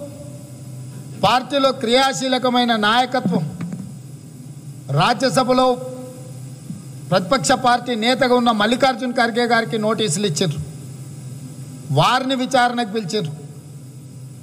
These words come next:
అక్కడితో కూడా పాదయాత్ర ఆగకపోవడం వల్ల కర్ణాటక రాష్ట్రంలో అత్యంత కీలకమైన నాయకుడు ఈ పాదయాత్రను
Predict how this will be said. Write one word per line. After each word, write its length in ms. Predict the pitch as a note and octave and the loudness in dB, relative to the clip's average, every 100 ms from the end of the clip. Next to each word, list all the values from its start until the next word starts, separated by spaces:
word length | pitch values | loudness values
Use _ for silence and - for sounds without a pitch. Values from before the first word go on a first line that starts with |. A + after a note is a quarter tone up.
| - - - F3 | -16 -16 -4 -2
అక్కడితో 400 | F3 C#4 B3 C#4 C4+ | 0 0 4 4 6
కూడా 140 | B3+ C4 | 2 2
పాదయాత్ర 500 | A3+ A#3+ C4 B3+ C4 A#3+ G#3 | 4 6 6 4 4 2 4
ఆగకపోవడం 640 | A3+ A#3+ B3 B3 A#3 A3+ A3 | 4 2 0 0 0 2 2
వల్ల 120 | G#3+ A#3 C#4+ - - - - - - - - - - - - - - - - - - - - - - F#3 | 4 4 2 -4 -12 -12 -12 -12 -14 -16 -16 -16 -16 -14 -14 -14 -14 -14 -14 -14 -14 -14 -14 -14 -2 0
కర్ణాటక 440 | G3+ B3 C4+ C#4 B3+ | 2 2 2 2 4
రాష్ట్రంలో 480 | B3 B3 C4 B3 C4 B3+ | 4 4 0 2 4 6
అత్యంత 380 | A3+ C4 B3+ A#3+ A#3 D#3+ - - - - - - - | 4 4 2 4 2 0 -10 -14 -16 -16 -16 -10 2
కీలకమైన 580 | A#3+ C4+ C4 B3+ B3+ A#3+ A3+ | 4 6 4 4 4 4 4
నాయకుడు 440 | A#3+ B3 B3 B3+ C#4 - - - - - - - - - - - F#3+ | 4 4 2 4 4 2 -10 -12 -14 -14 -14 -14 -14 -14 -14 -8 2
ఈ 20 | B3 F#3 | 2 4
పాదయాత్రను 760 | G#3+ A#3+ C4+ C4+ B3+ C4 B3+ B3 | 4 6 6 6 4 2 2 2